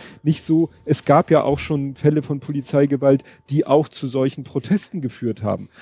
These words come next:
aber auch nicht so extrem. Und ich frag mich, ist das jetzt, haben wir jetzt, äh,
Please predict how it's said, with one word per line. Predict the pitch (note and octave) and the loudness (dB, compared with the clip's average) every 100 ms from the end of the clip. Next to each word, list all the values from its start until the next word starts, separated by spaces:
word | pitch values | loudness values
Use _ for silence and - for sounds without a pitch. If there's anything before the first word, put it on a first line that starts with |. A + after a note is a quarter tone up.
| - - | -12 2
aber | C#3+ D3 C3+ - | 4 4 2 2
auch | C#3+ F3 - | 2 2 -2
nicht | D3+ D#3+ - B2+ | -4 -4 -6 -8
so | C#3 F3+ F#3+ - _ | -2 -2 -4 -10 _
extrem. | C#3 - - C#3+ A3 D#3 | -2 -2 -4 0 2 2
Und | B2+ | -2
ich | B2 | -4
frag | - D3+ - | 2 0 0
mich, | C3+ - | -10 -10
ist | - | -2
das | D3+ - | -2 0
jetzt, | C#3+ - - _ _ _ _ | -2 -2 -18 _ _ _ _
haben | C#3 D3+ | 0 2
wir | C#3+ | 4
jetzt, | C3+ B2+ - - C#3 | 4 2 -2 -12 -2
äh, | C3+ B2+ | 0 2